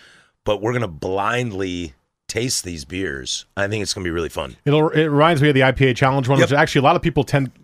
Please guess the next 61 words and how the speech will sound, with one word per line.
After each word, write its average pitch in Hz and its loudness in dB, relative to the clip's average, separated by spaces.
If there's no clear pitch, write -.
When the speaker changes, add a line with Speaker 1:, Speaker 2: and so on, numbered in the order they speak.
Speaker 2:
seem 156 0
to 120 0
like 117 2
that 151 2
episode. 170 0
Speaker 1:
I 180 0
know, 180 0
we 170 4
were 156 0
so 165 0
worried 160 2
about 113 2
Speaker 2:
We 135 4
Speaker 1:
it. - 4
Speaker 2:
were 127 4
Speaker 1:
People 135 4
Speaker 2:
very 143 4
Speaker 1:
really 120 6
Speaker 2:
worried - 4
about 110 4
Speaker 1:
liked 101 0
Speaker 2:
that 104 2
Speaker 1:
it. 98 0
Speaker 2:
episode. 98 -2
So, 107 2
uh, 101 0
it'll 139 2
be 147 4
similar 165 2
to 147 -6
that. 123 2
Uh, 113 4
we'll 117 0
be 117 -4
going, 123 0
we'll 127 2
be 131 4
going 127 4
back 120 2
to 117 -6
Bridgetown 113 0
for 107 -2
the 101 -4
second 156 0
time 123 0
on 107 0
the 95 -6
podcast. 110 -2
We 117 0
did 113 0
our 101 2
sports 120 -2
and 107 -2
beer 101 0
podcast 92 -4
there, 95 -2
if - -8
you 95 -2
remember 87 -6
Speaker 1:
Mm-hmm. 82 -12
Speaker 2:
correctly, 87 -4